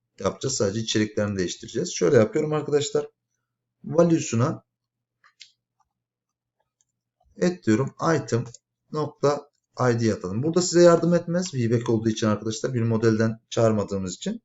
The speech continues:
Şu selected'ı kaldırmam gerekiyor. Seçili olmayacak çünkü biz seçeceğiz. İçeriği ne olacak arkadaşlar? Item nokta tanımdı galiba. Şöyle bakalım bir. Neredeymiş?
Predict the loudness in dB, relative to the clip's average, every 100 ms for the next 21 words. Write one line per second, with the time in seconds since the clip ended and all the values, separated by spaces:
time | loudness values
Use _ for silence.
0 | _ _ _ _ _ _ _ _ -14 -10
1 | -2 0 0 -4 -4 -2 -2 -8 -2 0
2 | 2 2 2 2 0 -2 -6 -6 -4 0
3 | 0 0 -4 -8 -12 -12 -8 -8 -8 -10
4 | -6 -6 -6 -12 _ _ _ _ _ 2
5 | 4 6 4 0 -4 -6 -6 -4 -4 -2
6 | -4 -4 0 2 2 -4 -4 -2 -2 -2
7 | -4 -4 -6 _ _ _ _ _ _ _
8 | _ _ _ _ _ _ -2 0 2 2
9 | 2 0 0 -2 -2 -4 -8 _ _ _
10 | _ _ _ _ _ _ _ _ _ -10
11 | -2 -2 0 -2 -2 -2 -4 -6 _ _
12 | _ _ _ _ _ _ _ _ _ -18
13 | -14 -12 -10 -8 -6 -6 -8 -8 -10